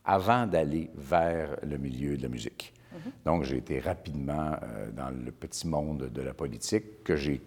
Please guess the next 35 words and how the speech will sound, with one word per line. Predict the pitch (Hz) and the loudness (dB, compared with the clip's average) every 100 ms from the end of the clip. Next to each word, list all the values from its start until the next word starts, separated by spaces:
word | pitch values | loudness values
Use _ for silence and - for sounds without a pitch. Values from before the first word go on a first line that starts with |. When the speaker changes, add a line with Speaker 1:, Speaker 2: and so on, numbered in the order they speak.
| - - - - - - | -16 -20 -20 -20 -20 -2
Speaker 1:
plus | 101 92 | 0 2
ou | 92 | 4
moins | 82 87 | 4 2
quitté | - 78 92 | 0 0 0
pendant | 85 76 | 2 2
une | 73 | 2
vingtaine | 73 73 82 76 | 2 2 2 2
d'années | 71 73 85 87 | 0 2 0 2
avant | - 76 78 | 2 2 0
d'y | 76 | 0
revenir | 73 64 73 71 | -2 -4 -4 -4
en | 64 | -6
deux | 57 | -8
mille | 117 | -10
huit. | - - - | -12 -12 2
Speaker 2:
Donc, | 202 247 | 6 6
vous | 202 | 6
avez | 185 180 190 | 6 8 8
vraiment | 190 190 254 277 | 6 6 6 2
toujours | - 196 214 254 240 | 2 2 6 6 6
été, | 185 160 - 226 233 | 4 2 2 6 8
euh, | 175 156 156 | 8 8 6
ou | 175 | 2
presque | - 220 - 185 | 0 0 2 -2
toujours, | - 175 170 220 185 - | 0 0 2 2 0 -4
très | - 202 247 226 | -2 2 4 4
jeune, | 175 196 220 - | 2 0 0 0
intéressé | 170 180 165 156 - | 2 4 4 4 0
par | 214 156 | 0 2
la | 151 | 2
politique. | 139 151 139 - 208 285 - - - - - | 2 0 0 0 -2 -2 -12 -18 -18 -14 4
Avez-vous | 208 233 240 392 - | 6 8 6 4 4
toujours | 294 285 | 2 6
été | 302 254 - 269 277 - - | 4 4 4 4 2 -2 0
indépendantiste ? | 208 208 214 196 175 170 165 156 - | 4 6 4 2 2 -2 -6 -6 -6